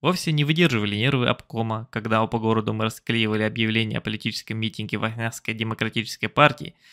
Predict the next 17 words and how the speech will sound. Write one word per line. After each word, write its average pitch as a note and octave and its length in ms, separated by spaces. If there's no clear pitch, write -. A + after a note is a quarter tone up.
намечаемом G#2+ 560
на G#2 80
первое A2 320
июля A#2 640
тысяча A#2+ 300
девятьсот A#2 320
девяностого A2+ 480
года. A2+ 420
Реакция D3+ 480
была D3+ 240
более C3+ 280
чем C3 220
неадекватной A#2 640
тактики B2+ 500
игнорирования. B2+ 760
На B2 60
проходившем D#3 840